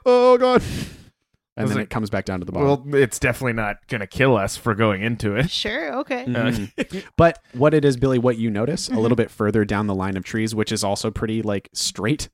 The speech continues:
Speaker 3: Okay.
Speaker 1: uh, you see a grove of other trees that are growing a little bit more wildly.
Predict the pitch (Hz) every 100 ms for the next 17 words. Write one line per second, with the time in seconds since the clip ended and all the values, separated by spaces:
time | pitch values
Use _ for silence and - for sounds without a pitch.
0 | - 233 202 208 _ _ _ 107 98 95
1 | 98 - 107 95 92 104 101 101 98 104
2 | _ _ - 95 92 - 127 151 120 -
3 | 78 104 - - _ _ _ - 98 95
4 | 92 92 _ - - - 120 127 113 107
5 | 139 135 117 104 90 101 107 80 98